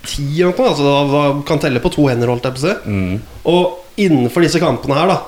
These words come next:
Speaker 1: så fikk Messi da vise seg frem for Maradona. Og fra med det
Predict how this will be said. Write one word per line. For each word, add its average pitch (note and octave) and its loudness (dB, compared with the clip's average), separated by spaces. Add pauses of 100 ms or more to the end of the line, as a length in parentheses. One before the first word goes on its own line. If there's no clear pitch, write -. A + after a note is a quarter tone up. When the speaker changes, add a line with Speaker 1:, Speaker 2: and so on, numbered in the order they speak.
Speaker 1:
så - 0
fikk D3 -2
Messi - 0
da D3 2
vise C#3+ -4
seg B2 -4
frem C3 -2
for C3+ -6
Maradona. C3+ 0 (400)
Og D3+ 0
fra C#3 0
med C#3 2
det C#3 2